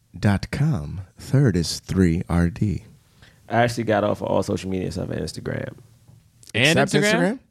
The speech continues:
Speaker 2: Uh, th-, that's the one I'm weaning myself off of Instagram. But I had to get off of Twitter because I feel like I was following, um, got followed, like, C N N, M S N B C, and Fox News, and it just got, it just started
Speaker 3: Why don't
Speaker 2: getting
Speaker 3: you
Speaker 2: to
Speaker 3: just
Speaker 2: my psyche.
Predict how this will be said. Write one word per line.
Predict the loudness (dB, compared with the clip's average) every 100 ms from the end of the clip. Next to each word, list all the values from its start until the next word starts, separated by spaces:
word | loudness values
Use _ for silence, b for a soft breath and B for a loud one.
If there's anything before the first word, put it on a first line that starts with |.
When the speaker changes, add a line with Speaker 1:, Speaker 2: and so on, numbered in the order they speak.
| _ -4
Speaker 2:
Uh, | -4 -6 _
th-, | -10 -4
that's | -4
the | -2
one | -4 -4
I'm | -2
weaning | -2 -2 -2
myself | -2 -2 -4
off | -6
of | -8
Instagram. | -12 -14 -12 -14 -16 B B 0
But | 4
I |
had | 6 6
to |
get | 6
off | 6
of | 6
Twitter | 4 6 6
because | 4 2 2 2
I | 0
feel | 0
like | 2
I | 0
was | -2
following, | 0 2 2 -2 -2
um, | -4 -4 -8 -16 _ _ _ _ _ _ _ -6
got | -2 2
followed, | 4 6 6
like, | 4 0
C | -4
N | -2
N, | 0 -2
M | -2 -4
S | -4
N | -6
B |
C, | -6 -6
and | -4
Fox | -4 -4 -2
News, | -2 -2 -4
and | -4
it | -2
just | -2 -4 -4
got, | -4 -4 -6
it | -8
just | -6 -4
started | -2 -2
Speaker 3:
Why | 0 2
don't |
Speaker 2:
getting | 4 2
Speaker 3:
you |
Speaker 2:
to | 2
Speaker 3:
just | 4
Speaker 2:
my | 4
psyche. | 4